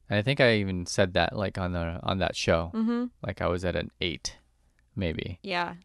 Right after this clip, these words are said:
Speaker 2: That was,
Speaker 1: whatever.
Speaker 2: that was one of my biggest surprises, I think, from this road trip so far, was I expected you to be going, like, totally stir crazy 'cause we don't have as much, uh, you know,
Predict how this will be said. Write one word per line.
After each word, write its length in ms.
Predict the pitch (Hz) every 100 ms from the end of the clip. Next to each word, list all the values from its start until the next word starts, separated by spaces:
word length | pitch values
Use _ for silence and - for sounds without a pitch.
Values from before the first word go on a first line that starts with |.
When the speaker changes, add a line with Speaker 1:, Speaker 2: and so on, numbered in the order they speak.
| -
Speaker 2:
That 200 | 240 339
was, 140 | 359
Speaker 1:
whatever. 220 | - - 92
Speaker 2:
that 240 | 233 254
was 140 | 311 269
one 200 | 233 233
of 100 | 226
my 380 | 220 202 208 208
biggest 480 | 180 208 208 202
surprises, 760 | - 196 - 170 180 - 180 -
I 100 | 202
think, 260 | - 185 -
from 220 | 185 180
this 200 | 180 190
road 180 | 175 175
trip 220 | - -
so 160 | 170
far, 380 | 170 180 160 - _ _ _ _ _ _ _
was 160 | 196 190
I 480 | 202 208 214 226 220 _ _ _ -
expected 580 | 202 - 214 202 220 196
you 220 | 196 208
to 80 | 208
be 140 | 202
going, 340 | 190 185 185
like, 180 | 185 175
totally 440 | - 185 190 185 180
stir 280 | - 190
crazy 540 | 190 208 208 214 254 269
'cause 240 | - 190
we 160 | 190 185
don't 320 | 180 180 180
have 200 | 202 190
as 120 | 196
much, 480 | 202 196 190 - - _ _ _ _ _ _ _ _ _ _ _ _
uh, 340 | 190 180 175 - - _ -
you 140 | 202
know, 180 | 185